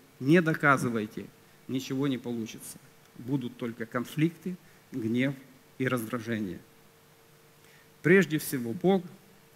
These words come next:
а только потом я. Должен быть действительно тот специалист, кто может починить душу человека.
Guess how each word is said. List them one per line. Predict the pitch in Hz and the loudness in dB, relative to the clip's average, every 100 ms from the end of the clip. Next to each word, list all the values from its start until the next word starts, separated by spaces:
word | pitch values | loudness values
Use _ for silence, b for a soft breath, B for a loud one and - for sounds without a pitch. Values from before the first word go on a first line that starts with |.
| - - - - - - | -20 -20 -20 -20 -20 -10
а | 120 | -8
только | - - 110 | -6 -6 -6
потом | 110 113 - 156 160 151 - - _ - - - - - - - | -8 -6 -2 0 0 -4 -18 -20 _ -20 -20 -20 -20 -20 -20 -6
я. | 113 110 - b b b b b - | -2 -2 -4 b b b b b -10
Должен | - 190 180 185 | 4 4 6 4
быть | 156 196 - - | 4 2 0 -6
действительно | 131 160 - 233 226 165 147 123 - - | 2 2 4 0 2 4 4 2 -2 0
тот | 214 | 0
специалист, | - 156 147 143 147 226 220 - - - - - | 0 -6 2 4 6 4 2 -6 -18 -20 -20 -20
кто | - 151 | -4 2
может | 131 180 180 190 - - | 4 4 2 -2 -6 -6
починить | 127 127 127 160 160 - - - | -4 0 4 2 2 -12 -20 -20
душу | - 135 143 - 131 123 | -14 -4 -4 -4 -12 -14
человека. | - 135 135 127 110 | -8 -2 0 0 -4